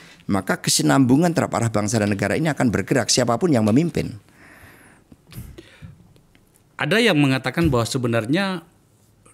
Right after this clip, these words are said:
Speaker 2: kekecewaan terbesarnya Pak Jokowi itu kepada partainya. Saya nggak tahu, Mas Hasto,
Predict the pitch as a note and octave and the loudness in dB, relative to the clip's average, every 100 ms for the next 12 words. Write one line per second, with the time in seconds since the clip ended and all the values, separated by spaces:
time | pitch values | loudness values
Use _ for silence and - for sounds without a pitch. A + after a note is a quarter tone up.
0 | _ C#3+ C#3+ C3+ C3+ C3 B2 A#2+ B2+ - | _ -4 -4 -2 0 0 0 -2 -2 -2
1 | B2 A#2+ A#2+ A2 - A2 - - G#2+ - | -4 -2 -2 -2 -4 -6 -6 -6 -4 -4
2 | G#2+ A2 F#2+ F#2+ C#3+ - G2+ G#2 F#2+ F#2 | -4 -4 -4 -6 -8 -10 -8 -6 -6 -4
3 | F2+ F2 F2 - _ G2+ F#2+ C3 A#2+ F2 | -4 -4 -8 -14 _ -8 -4 -4 -2 -6
4 | E2+ - _ _ _ _ - B2 A#2 G#2+ | -10 -18 _ _ _ _ -4 -2 0 -2
5 | - G#2+ G2 F2+ G2+ F#2 | -2 -4 -4 -6 -6 -10